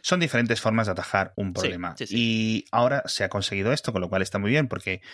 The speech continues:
Speaker 1: oye, yo creo que ahora hay mucho y mejor anime que, que nunca, ¿vale? Lo cual me congratula un montón. Mi mujer, ya sabéis, eh, que es artista y, y vive de eso, en convenciones, etcétera. Yo soy un poco el,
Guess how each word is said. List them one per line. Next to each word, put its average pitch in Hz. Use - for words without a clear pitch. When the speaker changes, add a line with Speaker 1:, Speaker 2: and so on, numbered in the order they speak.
Speaker 1:
oye, 127
yo 120
creo 127
que -
ahora 110
hay 107
mucho 101
y 98
mejor 98
anime 101
que, 95
que 98
nunca, 117
¿vale? 104
Lo 110
cual 120
me 113
congratula 101
un 113
montón. 95
Mi 113
mujer, 135
ya 101
sabéis, 107
eh, 92
que 98
es 95
artista 92
y, 95
y 101
vive 95
de 104
eso, 101
en 98
convenciones, 95
etcétera. 107
Yo 113
soy 95
un 92
poco 95
el, 87